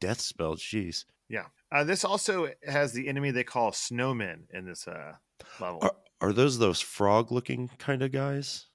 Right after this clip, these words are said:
Speaker 2: Yes.
Speaker 1: They have a weird head face. They kind of remind me of Gollum from the old Rankin Bass,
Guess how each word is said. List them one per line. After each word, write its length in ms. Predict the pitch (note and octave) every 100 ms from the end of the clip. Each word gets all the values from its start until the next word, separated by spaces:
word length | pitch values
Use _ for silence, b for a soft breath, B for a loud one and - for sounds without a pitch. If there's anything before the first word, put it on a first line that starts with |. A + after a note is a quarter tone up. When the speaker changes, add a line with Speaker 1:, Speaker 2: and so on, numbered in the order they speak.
| -
Speaker 2:
Yes. 720 | A#2+ A2 E2 - - - - _ -
Speaker 1:
They 60 | B2
have 100 | D3
a 60 |
weird 340 | E2+ F#2+ G#2+ F2
head 160 | F#2
face. 420 | - F#2 G2 F#2 -
They 140 | F2+
kind 220 | - D#3+
of 160 | D#3 E2+
remind 320 | F#2 G2 F#2+
me 140 | F#2+ -
of 240 | E2 D#2+
Gollum 440 | D#2+ F2 F#2 G#2+ A2+
from 200 | - E2+
the 120 | E2+
old 260 | F2+ F2+ -
Rankin 420 | D2+ F#2 F#2 F#2
Bass, 520 | D#2+ E2+ F2+ F#2+ -